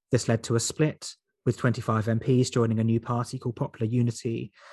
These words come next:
and the resignation of the high-profile finance minister Yanis Varoufakis. But Syriza and its prime minister, Alexis Tsipras, were re-elected in September twenty fifteen.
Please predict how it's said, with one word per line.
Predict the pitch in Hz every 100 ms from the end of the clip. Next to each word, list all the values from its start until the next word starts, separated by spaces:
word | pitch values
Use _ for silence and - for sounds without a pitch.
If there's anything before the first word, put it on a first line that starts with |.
| - -
and | 131
the | 127
resignation | 120 117 127 120 -
of | 117
the | 123
high-profile | 120 117 - 117 127
finance | 120 165 156 135 131
minister | 117 117 123
Yanis | 117 113
Varoufakis. | - 113 - 151 135 117 110 - - _ _ - - _
But | 143
Syriza | 135 156 151 147 127
and | 117 117
its | -
prime | 123 117
minister, | 156 151 - 120 113
Alexis | 117 - - 120
Tsipras, | 165 156 123 117 - -
were | 123
re-elected | 123 113 127 - 113
in | 110
September | - - 117 107
twenty | - 107 -
fifteen. | 113 - 113 107